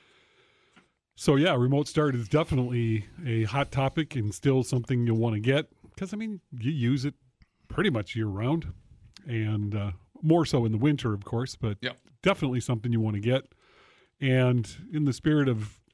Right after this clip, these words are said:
Speaker 1: seeing people hanging onto their cars 'cause the car market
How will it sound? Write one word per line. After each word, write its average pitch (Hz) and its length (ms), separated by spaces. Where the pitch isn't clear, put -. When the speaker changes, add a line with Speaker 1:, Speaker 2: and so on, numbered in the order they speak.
Speaker 1:
seeing 151 380
people 117 500
hanging 170 220
onto 139 180
their 110 120
cars 147 460
'cause 107 520
the - 80
car 123 380
market 123 440